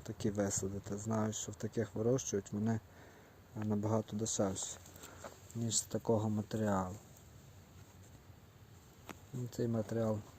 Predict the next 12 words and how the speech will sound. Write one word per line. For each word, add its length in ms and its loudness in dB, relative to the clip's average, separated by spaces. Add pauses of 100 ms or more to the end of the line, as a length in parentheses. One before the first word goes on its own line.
досить 340 0
дорогий. 400 4 (1000)
Е, 300 0 (380)
пишуть, 300 2
що 200 -2
він 180 2
має 360 4 (380)
відслужити 640 0 (840)
сім 460 4 (520)
сезонів. 640 4 (1800)
Чи 140 0
буде 340 4